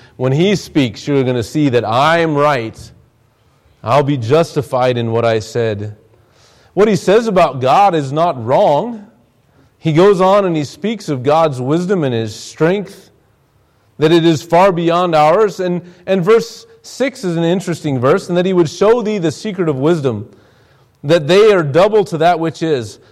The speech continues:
Know therefore that God exacteth of thee less than thine iniquity re-, deserveth. This is true, right? I'm, I praise the Lord for his mercy, that he does not exact of me what my iniquity deserves.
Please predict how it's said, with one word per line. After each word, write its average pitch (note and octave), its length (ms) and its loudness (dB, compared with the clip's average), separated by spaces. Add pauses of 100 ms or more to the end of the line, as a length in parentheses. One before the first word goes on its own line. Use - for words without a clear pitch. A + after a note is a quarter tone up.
Know G#3 280 4
therefore F#3 420 2
that C#3 160 -2
God F3 320 2
exacteth D#3+ 720 -4
of E3 140 -8
thee F3+ 180 -2
less F3 380 0
than D#3 160 -6
thine C#3+ 220 0
iniquity F3+ 540 -4
re-, C#3 140 -4
deserveth. B2+ 880 -4 (1000)
This A#3+ 180 -2
is A3 120 0
true, A#3+ 400 2
right? F3+ 220 4
I'm, E3+ 220 -2
I D#3+ 320 0 (520)
praise G3+ 260 2
the F3+ 80 2
Lord G3+ 220 4
for F#3 140 0
his C#3+ 160 -2
mercy, D#3+ 560 -2 (760)
that D#3+ 120 -2
he G3+ 100 0
does F#3 240 2
not F#3+ 200 0
exact D3+ 600 -2
of B2+ 120 -2
me C3+ 180 -2
what C#3 200 0
my C#3 320 -2 (500)
iniquity C#3+ 520 -2
deserves. A2+ 760 -4